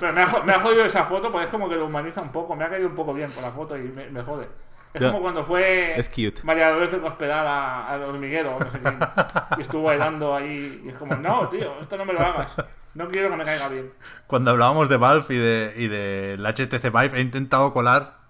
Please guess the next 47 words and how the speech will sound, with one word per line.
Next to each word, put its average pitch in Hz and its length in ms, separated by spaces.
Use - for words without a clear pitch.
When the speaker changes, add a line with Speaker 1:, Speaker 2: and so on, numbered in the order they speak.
Speaker 3:
lo 120 200
del 113 200
Palmer 127 340
Luckey 127 420
<laughs> - 40
y 165 100
no 160 120
he 143 60
podido, 147 420
no 131 80
he - 20
sabido 127 300
cuándo. 139 340
Y 131 60
ahora 127 160
te 131 80
he - 20
visto 135 320
<laughs> - 0
súper 127 380
bien, 117 220
¿eh? 120 60
Aquí, 127 160
Víctor. 123 400
Estoy 143 220
Speaker 2:
Joder, 107 240
lo 107 140
llevo 113 220
pensando 127 400
todo 123 160
el 117 80
programa. 110 380
Speaker 3:
<laughs> - 380
Estoy 135 300
viendo 190 260
la, 120 380
la 110 140
noticia, 143 360
Nanite, 120 460
de, 101 340
de 101 120
esto 110 180
del 113 160
Pray 113 220
for 120 160
the 107 80
Gods. 117 300